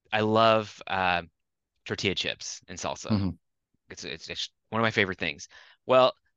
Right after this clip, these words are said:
Speaker 1: until you do s-, uh, do something where you actually have to pay attention to how many of those chips you eat, you, you, you just don't realize how many calories you're, you're pulling in there and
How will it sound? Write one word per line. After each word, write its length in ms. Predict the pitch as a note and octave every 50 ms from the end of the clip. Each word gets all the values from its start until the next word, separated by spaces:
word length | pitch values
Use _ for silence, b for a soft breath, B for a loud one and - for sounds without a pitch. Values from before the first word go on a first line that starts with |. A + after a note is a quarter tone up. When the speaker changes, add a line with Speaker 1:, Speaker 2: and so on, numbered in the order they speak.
| _ _ _ _ _ _ _ _ _ _ _ _ _ _ _ _ _ _ _ -
Speaker 1:
until 380 | C3+ C#3+ B2 C3 D3 D#3+ F3
you 200 | F3 E3 E3 D3
do 220 | A2 G2+ A2 A2+ B2+
s-, 140 | C3+ -
uh, 200 | - D#2+ A#2 A2+ F#2+
do 80 | G#2+ A#2
something 240 | - - C3+ B2+ A#2+
where 120 | A2+ G#2
you 40 | G#2
actually 200 | G#2 - - A2
have 60 | -
to 80 | G2+ -
pay 160 | - G#2 G2
attention 360 | - - F#2+ F#2+ - G#2+ G2+
to 60 | E2+
how 160 | - F2 F#2
many 180 | F#2+ G2 G2+ G2
of 60 | F2+
those 120 | F2+ F2+ -
chips 280 | - - F#2+ - -
you 80 | F#2+ - -
eat, 360 | D#2+ E2+ F#2 A2 - - - B B B B B B B
you, 140 | - G2+
you, 360 | A2 - - F2+ G2 G2+ G2+ - -
you 100 | G#2+ G#2 G2+
just 180 | A2+ - -
don't 240 | - A#2 A2+ G#2 E2
realize 560 | F2+ A2 B2+ C3 A#2 F2+ E2 E2+ F2 F2 - - - -
how 200 | - - A#2+ A2+
many 160 | A#2 A#2 A2+ G#2
calories 600 | A#2+ B2 G#2 A2 A2 G#2+ G#2+ G#2+ G#2+ A2 A2 F#2+
you're, 200 | G2+ G#2 G#2 G#2+
you're 160 | - A2 G#2+
pulling 260 | - - A2+ G#2+ G#2
in 140 | G#2 G#2 G#2
there 220 | G#2 G#2+ G#2 G2+ F#2+
and 120 | F#2+